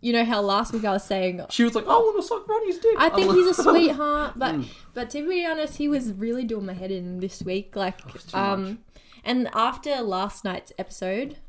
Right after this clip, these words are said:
Speaker 1: um, where
Speaker 2: Mm.
Speaker 1: he said, oh, he was just gonna milk it with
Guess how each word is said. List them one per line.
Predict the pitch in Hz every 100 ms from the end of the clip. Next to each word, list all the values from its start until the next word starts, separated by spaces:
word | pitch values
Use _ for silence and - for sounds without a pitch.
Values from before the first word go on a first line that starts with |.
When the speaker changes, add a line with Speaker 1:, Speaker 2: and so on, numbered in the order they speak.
| - - 196
Speaker 1:
um, | 185 180 196 185
where | 208 208
Speaker 2:
Mm. |
Speaker 1:
he | 208
said, | - 185
oh, | 180
he | 190 190
was | 185 185
just | 202 -
gonna | 190 180
milk | 175 170 180 190
it | 165 -
with | 175 160